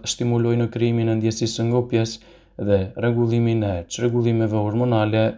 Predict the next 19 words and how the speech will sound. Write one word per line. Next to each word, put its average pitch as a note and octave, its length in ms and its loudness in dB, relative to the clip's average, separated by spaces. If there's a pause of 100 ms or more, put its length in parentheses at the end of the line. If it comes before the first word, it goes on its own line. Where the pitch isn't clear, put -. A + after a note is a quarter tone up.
(120)
të B2+ 160 0
oreksit G#2+ 460 -4
tuaj. F2+ 320 -4 (580)
Rregullimi G2 480 2
i B2 60 4
oreksit B2+ 460 -2
është A#2+ 280 -2
një A#2 140 0
nga A2+ 180 2
hapat A#2+ 320 -2
më A#2 120 -2
të A#2 140 -4
rëndësishëm A#2 560 -4
në A2 140 -4
procesin A#2 480 -2
e A#2+ 60 0
humbjes A2+ 360 -2
së A#2+ 120 -8
peshës. - 500 -4